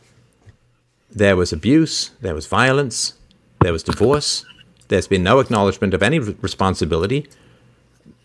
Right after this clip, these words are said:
My stepfather molested my sister. How bad exactly does it have to be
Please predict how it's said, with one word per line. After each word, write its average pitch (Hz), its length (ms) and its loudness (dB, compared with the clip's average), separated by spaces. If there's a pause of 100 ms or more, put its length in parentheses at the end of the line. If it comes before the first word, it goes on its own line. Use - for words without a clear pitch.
(160)
My 104 240 2
stepfather 123 560 0
molested 107 380 -2
my 123 120 0
sister. 110 440 -4 (260)
How 226 160 0
bad 202 320 2
exactly 147 500 -2
does 156 160 0
it 117 80 -8
have 147 220 -4
to 110 80 -2
be 196 460 2